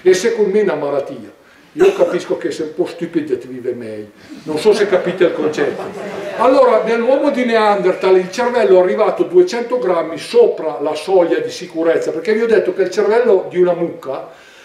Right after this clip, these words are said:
consuma il cinque per cento delle calorie della mucca. Il nostro in una situazione di stress arriva al quaranta per cento.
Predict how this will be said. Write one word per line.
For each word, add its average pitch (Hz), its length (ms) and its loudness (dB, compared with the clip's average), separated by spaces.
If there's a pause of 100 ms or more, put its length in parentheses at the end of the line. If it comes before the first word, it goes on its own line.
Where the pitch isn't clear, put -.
(140)
consuma 226 500 0
il 190 100 2
cinque 254 300 -6
per 214 160 -2
cento 202 320 0
delle 160 220 2
calorie 151 460 0
della 147 220 2
mucca. 135 480 -6
Il 220 160 0
nostro 240 500 2
in 147 100 -4
una 165 160 -2
situazione 190 540 0
di 156 100 -6
stress 185 440 -2
arriva 180 300 0
al 180 120 2
quaranta 180 600 0
per 123 220 -12
cento. - 440 -10